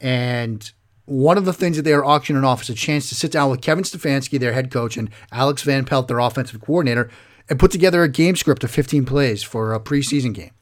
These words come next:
which is pretty cool. And as I wrote in the piece, there comes moments as a writer where, like,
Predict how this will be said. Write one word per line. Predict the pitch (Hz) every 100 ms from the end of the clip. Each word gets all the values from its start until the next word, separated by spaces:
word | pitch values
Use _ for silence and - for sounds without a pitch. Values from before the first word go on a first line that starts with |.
| _ _ _ _ _ _ _ _ _ - _ _ _ -
which | 165 -
is | 175
pretty | - 156 147
cool. | 131 156 120 - _ _ _ _ _ _ _ _ _ _ _ _ _ -
And | 165 160 165
as | 170
I | 180
wrote | 185 269
in | 262
the |
piece, | 185 202 180
there | 165
comes | - 220 170
moments | 156 160 175 165 135 -
as | 143 139
a | 131
writer | 123 139 135 127
where, | 113 117 117
like, | 117 113 117